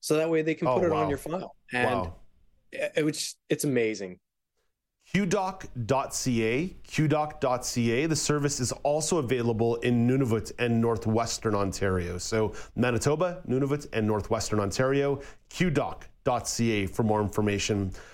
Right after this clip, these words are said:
Speaker 2: Uh, Derek, thank you for, for sharing that update. I'm sorry to hear that Nino is a little under the weather again, but good to know you guys are in good hands on that front.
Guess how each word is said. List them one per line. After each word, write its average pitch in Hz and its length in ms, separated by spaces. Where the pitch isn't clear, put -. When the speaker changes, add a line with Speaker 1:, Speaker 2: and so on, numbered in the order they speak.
Speaker 2:
Uh, 160 160
Derek, 147 380
thank 175 320
you 196 80
for, 113 320
for 107 180
sharing 127 280
that 120 100
update. 113 320
I'm 113 80
sorry 143 280
to 135 40
hear 135 100
that 127 120
Nino 120 340
is 104 140
a 113 40
little 117 220
under 113 180
the 107 80
weather 110 300
again, 117 320
but 107 140
good 120 160
to 127 100
know 113 320
you 131 100
guys 113 320
are 123 220
in 113 100
good 107 180
hands 117 360
on 110 160
that 107 180
front. 123 300